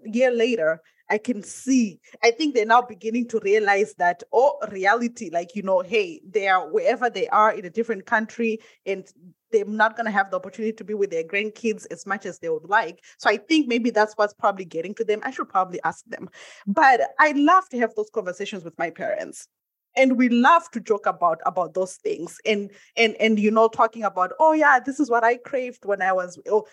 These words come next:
my mother loved sausages. This is why, this is why I love sausages, 'cause my mother loved, loved sausages.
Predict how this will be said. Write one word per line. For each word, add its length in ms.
my 80
mother 280
loved 300
sausages. 580
This 200
is 140
why, 220
this 180
is 60
why 180
I 20
love 200
sausages, 640
'cause 160
my 80
mother 380
loved, 320
loved 260
sausages. 640